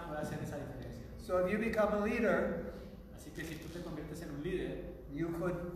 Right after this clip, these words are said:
Speaker 2: frustrate people,
Speaker 1: puedes frustrar gente,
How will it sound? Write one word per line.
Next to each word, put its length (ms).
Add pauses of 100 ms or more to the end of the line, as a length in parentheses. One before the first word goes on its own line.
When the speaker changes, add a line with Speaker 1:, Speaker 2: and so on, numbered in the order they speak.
Speaker 2:
frustrate 640
people, 540
Speaker 1:
puedes 640
frustrar 380
gente, 240